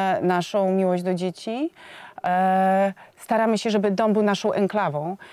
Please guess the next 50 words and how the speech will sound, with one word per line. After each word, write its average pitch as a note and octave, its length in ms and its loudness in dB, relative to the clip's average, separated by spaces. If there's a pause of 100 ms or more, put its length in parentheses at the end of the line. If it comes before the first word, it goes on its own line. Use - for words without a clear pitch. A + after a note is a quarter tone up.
(160)
więc G3 240 0
dzieci G3 400 -2
się G#3+ 120 -4
czują A#3 220 -2
bezpiecznie G#3+ 540 -4
i C#4 140 -2
my C4 120 0
też - 180 -2
mamy F#3+ 200 0
się F#3+ 100 -4
czuć F#3 200 -4
w - 20 -2
naszym F3+ 280 -2
domu F3+ 200 0
bezpiecznie. E3 500 -6
Jest F3 140 -6
nam G3 160 -2
dobrze. F#3 460 -2 (400)
I - 40 -6
nagle C4 200 0
wyrwano C#4+ 540 2
mi F3+ 140 2
mojego D#3+ 280 0
męża, D#3 320 -2
po - 260 -8
prostu. - 460 -2 (500)
I A3+ 300 0 (120)
ja C#4 80 2
nie A4+ 160 2
wiem, D4+ 140 2
co G#3 120 0
się G#3 140 -2
stanie. E3 520 -4
Czy A3 300 0 (260)
mój C#4 120 2
mąż E4+ 160 2
tam C4 160 -2
będzie G#3+ 260 2
dwa E3+ 220 0
lata? D3+ 440 -2 (200)
Ja C4 80 -6
się D4 160 -4
pytam. E3+ 420 -4 (580)
Czy D4 140 0
mój F4+ 160 4
mąż C#4 240 2
za F#3 220 2
to, E3+ 180 0
że, F3 160 2 (340)
e, E3+ 380 4